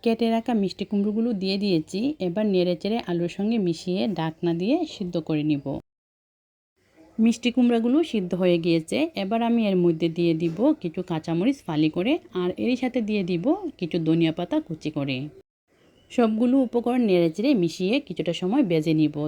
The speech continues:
তারপর নামিয়ে পরিবেশন করে নিব। বন্ধুরা, এইভাবে আলু দিয়ে মিষ্টি কুমড়া ভাজি করলে এটা কিন্তু খেতে খুবই মজা হয়। আজকের মতো ভিডিওটি এখানেই শেষ করব। সবাই ভালো থাকবেন, সুস্থ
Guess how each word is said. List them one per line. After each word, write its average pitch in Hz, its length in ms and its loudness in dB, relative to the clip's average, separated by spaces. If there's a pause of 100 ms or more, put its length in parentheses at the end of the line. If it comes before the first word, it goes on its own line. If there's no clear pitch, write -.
(140)
তারপর 165 360 -2 (200)
নামিয়ে 165 320 0 (120)
পরিবেশন 156 500 0
করে 143 140 -4
নিব। 139 220 -4 (600)
বন্ধুরা, 226 420 4 (220)
এইভাবে 214 360 0 (200)
আলু 220 160 0 (100)
দিয়ে 240 140 0 (100)
মিষ্টি 196 260 -6
কুমড়া 185 280 0
ভাজি 180 300 -2
করলে 214 260 -2 (180)
এটা 175 140 -4
কিন্তু 196 260 -4 (100)
খেতে 226 240 -4 (120)
খুবই 233 260 0 (100)
মজা 208 300 -2
হয়। 302 180 0 (380)
আজকের 233 460 -4
মতো 254 160 -2 (100)
ভিডিওটি 190 340 -2 (180)
এখানেই 220 360 2
শেষ 165 140 -2 (140)
করব। 175 160 -2 (220)
সবাই 262 320 0
ভালো 170 140 0 (100)
থাকবেন, 165 320 -2
সুস্থ 254 300 -2